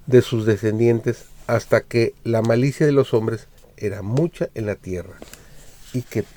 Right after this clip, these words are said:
todo designio de los pensamientos del corazón de ellos era solamente de continuo al mal. Nos dice Génesis seis,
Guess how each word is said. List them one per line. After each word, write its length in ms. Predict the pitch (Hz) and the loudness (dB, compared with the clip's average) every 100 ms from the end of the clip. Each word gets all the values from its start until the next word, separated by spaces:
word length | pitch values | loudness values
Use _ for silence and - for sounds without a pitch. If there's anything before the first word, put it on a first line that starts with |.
| - | 4
todo 380 | 156 160 160 139 | 6 6 4 2
designio 560 | 113 - 131 139 139 | -2 -2 0 2 4
de 80 | 117 | 4
los 160 | 104 - | 0 0
pensamientos 720 | 104 101 101 107 117 123 110 | -2 -2 -2 -2 -2 -4 -2
del 140 | 101 | -2
corazón 460 | 95 95 92 113 110 | 0 -4 -2 -4 -2
de 160 | 113 | -2
ellos 240 | 120 127 139 - - - - - - | 0 -2 -4 -8 -20 -20 -20 -20 -4
era 300 | 117 120 139 - - - - - - - - | 0 2 0 -8 -20 -20 -20 -20 -20 -20 -20
solamente 960 | - - 143 120 104 139 165 - 190 - | 2 8 8 8 6 2 2 -2 -6 -8
de 160 | 107 104 | -8 -6
continuo 640 | - 101 92 101 98 92 | -6 -12 -10 -10 -8 -8
al 100 | 90 | -10
mal. 280 | 87 82 80 - - - _ - - - - - - - - - - - | -10 -10 -12 -18 -20 -20 _ -20 -20 -20 -20 -20 -20 -20 -20 -20 -20 0
Nos 120 | 143 | 4
dice 260 | 175 175 165 | 4 4 4
Génesis 420 | 175 165 147 139 | 4 4 0 -4
seis, 500 | - 151 156 - | 4 4 4 -2